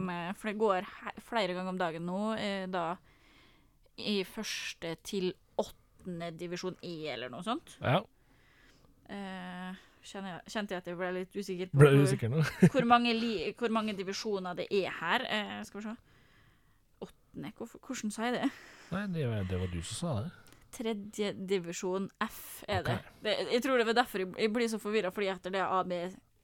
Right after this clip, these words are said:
Speaker 2: A, B, C, D, E, F.
Speaker 1: Riktig.
Speaker 2: Hvorfor ikke bare ha en, to, tre, fire, fem, fem, men
Speaker 1: Ja.
Speaker 2: Uan-, uansett,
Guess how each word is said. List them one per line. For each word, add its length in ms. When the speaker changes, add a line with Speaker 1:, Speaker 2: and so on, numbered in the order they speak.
Speaker 2:
A, 140
B, 240
C, 340
D, 320
E, 280
F. 220
Speaker 1:
Riktig. 320
Speaker 2:
Hvorfor 220
ikke 160
bare 160
ha 120
en, 160
to, 100
tre, 140
fire, 140
fem, 180
fem, 200
men 260
Speaker 1:
Ja. 120
Speaker 2:
Uan-, 320
uansett, 640